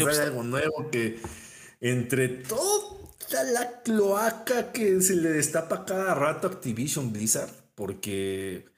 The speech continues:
Speaker 2: si bien en la cuestión de los juegos como que quieren levantar un poco la casa, ah, ahí como quiera han ido mejorando las cosas, inclusive el desastre que había sido Overwatch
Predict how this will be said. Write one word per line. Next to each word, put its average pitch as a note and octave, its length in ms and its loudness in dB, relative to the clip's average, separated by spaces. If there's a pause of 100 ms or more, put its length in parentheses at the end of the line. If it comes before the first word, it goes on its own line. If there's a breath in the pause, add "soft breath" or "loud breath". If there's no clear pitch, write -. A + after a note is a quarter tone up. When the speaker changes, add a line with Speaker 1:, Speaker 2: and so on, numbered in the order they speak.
(240 soft breath)
Speaker 2:
si - 260 4
bien F3 320 4
en G#3+ 100 2
la C3 140 2
cuestión C#3 340 0
de F#3 80 2
los C#3 180 0
juegos C#3+ 400 0
como G#2 280 -6
que - 160 -10
quieren F3+ 300 0
levantar B2+ 400 0
un D#3 120 -2
poco C#3 300 -6
la G2 200 -6
casa, - 480 -4 (580)
ah, G#2 520 -4 (800)
ahí C3 360 2 (640)
como - 260 -8 (220)
quiera C3+ 520 2
han B2+ 260 2
ido B2+ 260 2
mejorando A2 560 0
las G2+ 200 -2
cosas, A#2+ 420 0
inclusive A#2 540 0
el D#3+ 80 0
desastre B2 520 2
que - 80 -2
había A2 180 0
sido B2+ 320 0
Overwatch A2 800 -2